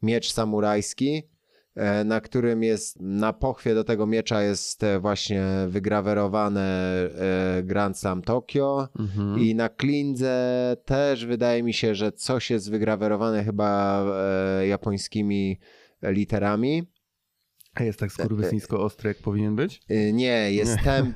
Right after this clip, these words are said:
Speaker 2: <laughs>
Speaker 1: jest
Speaker 2: Okej.
Speaker 1: właśnie nie, nie, nie jest naostrzony,
Speaker 2: Okej.
Speaker 1: ale jest naprawdę ładnie zrobiony. To nie jest, wiesz, coś, co kupujesz w sklepie,
Speaker 2: Mhm.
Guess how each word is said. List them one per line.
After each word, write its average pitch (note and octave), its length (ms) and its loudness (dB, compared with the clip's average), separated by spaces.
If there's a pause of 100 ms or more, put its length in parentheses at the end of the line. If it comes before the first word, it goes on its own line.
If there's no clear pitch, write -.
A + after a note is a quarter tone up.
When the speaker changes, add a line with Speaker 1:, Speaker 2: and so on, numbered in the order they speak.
(100)
Speaker 2:
<laughs> C3 100 4
Speaker 1:
jest B2+ 140 0
Speaker 2:
Okej. C3+ 100 0
Speaker 1:
właśnie C#3+ 240 0
nie, C#3 260 2
nie, C#3+ 240 0
nie D3 320 0
jest D#3+ 180 -2
naostrzony, C#3 760 2 (160)
Speaker 2:
Okej. G#2 220 0
Speaker 1:
ale B2+ 540 2
jest C3 240 0
naprawdę C3 540 2
ładnie A#2+ 320 2
zrobiony. A2+ 380 2
To A#2 120 0
nie B2 100 2
jest, A#2+ 360 0
wiesz, A2+ 300 2
coś, A#2+ 240 0
co A#2 140 -2
kupujesz A2+ 560 0
w - 40 -10
sklepie, A2+ 640 0
Speaker 2:
Mhm. A2 300 -2